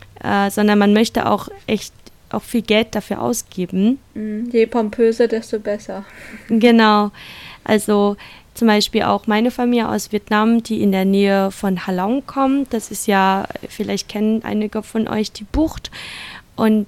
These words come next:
Speaker 1: da gibt's ja ganz viele so Meeresfrüchte. Und meine Mama sagt, dass wenn, wenn das Essen auf der Hochzeit keine Meeresfrüchte beinhaltet, dann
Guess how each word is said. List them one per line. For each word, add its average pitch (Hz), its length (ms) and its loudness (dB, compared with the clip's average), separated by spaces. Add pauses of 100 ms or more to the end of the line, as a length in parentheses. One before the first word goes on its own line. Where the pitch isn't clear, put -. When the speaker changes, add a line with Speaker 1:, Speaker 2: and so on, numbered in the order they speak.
Speaker 1:
da 220 140 6
gibt's - 260 -4
ja 208 100 2
ganz 202 240 -2
viele 202 240 -4
so 202 100 -4
Meeresfrüchte. 196 1040 -2 (480)
Und 208 120 -2
meine 208 220 2
Mama 269 300 4
sagt, 220 460 0
dass 208 180 -6
wenn, 190 300 2
wenn 185 140 0
das 190 180 -6
Essen 254 320 0 (120)
auf 196 140 -2
der 185 160 0
Hochzeit 208 460 -2
keine 190 240 -2
Meeresfrüchte 220 680 0
beinhaltet, 220 800 0 (580)
dann 220 480 6